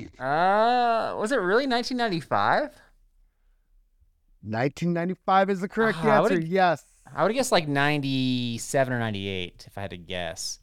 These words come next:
Speaker 1: So that's
Speaker 2: Oh,
Speaker 1: interesting.
Speaker 2: really?
Speaker 1: It's earlier than I thought. Okay,
Speaker 2: Nice, I
Speaker 1: cool.
Speaker 2: love it. All right, we're one out of three so far. Two left to go. What was your, what was the first item ever sold on eBay in this multiple choice?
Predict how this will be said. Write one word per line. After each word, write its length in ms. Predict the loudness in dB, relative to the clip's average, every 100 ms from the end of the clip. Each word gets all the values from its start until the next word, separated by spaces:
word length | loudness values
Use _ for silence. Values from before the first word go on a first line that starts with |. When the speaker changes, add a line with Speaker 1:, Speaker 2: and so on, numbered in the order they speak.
| _
Speaker 1:
So 160 | -12
that's 100 | -4 -2
Speaker 2:
Oh, 20 |
Speaker 1:
interesting. 220 | 0 -2
Speaker 2:
really? 80 | -2
Speaker 1:
It's 80 | -6
earlier 220 | -6 -4
than 120 | -6
I 40 | -8
thought. 280 | -8 -10 -12 -20 -20 -20 _ _ _ _ _ _ -14
Okay, 180 | -8 -8
Speaker 2:
Nice, 160 | -8
I 20 | -4
Speaker 1:
cool. 220 | -2 -2
Speaker 2:
love 160 | -6
it. 100 | -12 -16 _ _ _ _ _ _ _ _ _ _ _ _ _ _
All 140 | -4 2
right, 320 | 4 2 0 _
we're 200 | -6 -4
one 400 | -2 -2 -2 -2 -2
out 180 | -2 -2
of 120 | -4
three 280 | -6 -6 -4
so 220 | -4 -4
far. 540 | -4 -6 -4 0 0 -2 -8
Two 220 | -6 -4
left 280 | -2 -4 -4
to 60 | -6
go. 260 | 0 0
What 400 | 0 4 4 4 0
was 420 | -2 0 0 -6 _ -8
your, 300 | -4 -4 -4 0
what 220 | 2 4
was 220 | 2 0
the 120 | -4
first 540 | -6 -4 -2 -2 -4 -14 -2
item 480 | 0 2 0 -2 -4
ever 260 | -2 -2 -2
sold 380 | -4 -2 -2 -2
on 200 | -2 -2
eBay 360 | -2 -4 -4
in 80 | -6
this 180 | -8 -8
multiple 340 | -10 -10 -10 -12
choice? 540 | -10 -14 -14 -18 -20